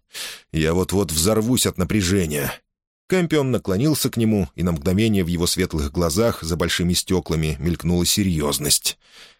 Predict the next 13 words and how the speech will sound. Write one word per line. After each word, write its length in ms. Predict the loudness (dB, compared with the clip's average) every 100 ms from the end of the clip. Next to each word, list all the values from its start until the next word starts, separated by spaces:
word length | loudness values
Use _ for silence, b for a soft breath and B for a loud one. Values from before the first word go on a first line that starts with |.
| B -4
«Это 260 | -4 -2
наш 300 | 0 2 0
единственный 680 | 0 0 2 0 0 0 0
шанс, 480 | 0 0 0 0 -2
мой 160 | -2
дорогой. 720 | 0 0 0 0 0 0 -4 -10 _ _
Крепитесь. 760 | 0 0 2 -2 0 -2 -2 -4 _
Чем 200 | 0 2
меньше 340 | 2 2 0
надежд, 680 | 2 0 2 0 0 -6 -14 _
тем 200 | -2 0
ценнее 460 | 0 2 4 2 2
награда». 640 | 2 2 2 2 2 -4